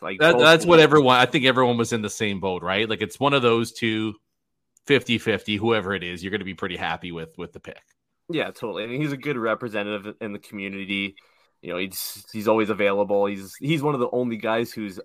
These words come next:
Speaker 1: always makes himself available in post-game conferences too, and he's always
Speaker 2: Yep.
Speaker 1: speaking. There was times when, especially throughout this past season and into last, two seasons ago now,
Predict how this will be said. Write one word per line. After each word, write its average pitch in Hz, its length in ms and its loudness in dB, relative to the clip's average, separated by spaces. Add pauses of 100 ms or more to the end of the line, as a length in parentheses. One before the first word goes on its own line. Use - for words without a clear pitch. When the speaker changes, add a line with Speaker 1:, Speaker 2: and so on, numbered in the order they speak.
(100)
Speaker 1:
always 120 340 0
makes 101 180 -10
himself 95 320 -8
available 92 460 -6
in 87 80 -12
post-game 90 680 -10 (560)
conferences 104 540 -4
too, 95 280 -8
and 87 140 -8
he's 95 180 -10
always 107 320 2
Speaker 2:
Yep. 92 80 -8
Speaker 1:
speaking. 107 560 -6
There 92 180 -6
was - 240 -14 (440)
times 117 360 4
when, 110 340 -6 (120)
especially 127 640 -4 (480)
throughout 120 480 0
this 113 160 -4
past 110 400 -4
season 107 280 -6
and 104 140 -6
into 107 240 -8
last, 107 380 -2 (120)
two 156 120 -4
seasons 98 340 -10
ago 92 200 -6
now, 90 300 -6